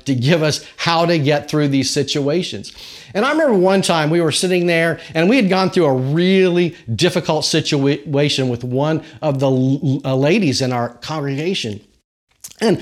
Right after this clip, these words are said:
Michelle looked at me and she said, "Man, you know, I can't wait till the day that we get to the place where these things aren't hitting us from behind, but we see them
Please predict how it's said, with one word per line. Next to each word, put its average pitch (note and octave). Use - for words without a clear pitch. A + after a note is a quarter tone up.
Michelle B3+
looked G#3
at F3+
me E3
and D#3+
she E3+
said, C#3+
"Man, G3
you G3
know, G3
I D3+
can't A#3
wait C#3
till E3+
the C#3
day B2
that D3
we C#3
get C3+
to C4
the C4+
place B2+
where D3+
these G#3
things E3+
aren't G3+
hitting F#3+
us E3
from E3
behind, C3
but C#3
we B2
see B3
them C#3